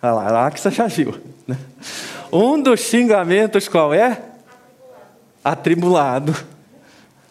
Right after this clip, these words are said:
fariseu, Jezabel.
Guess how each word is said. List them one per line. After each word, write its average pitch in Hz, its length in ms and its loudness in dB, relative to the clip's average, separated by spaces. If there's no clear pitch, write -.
fariseu, 123 1000 -4
Jezabel. 131 880 0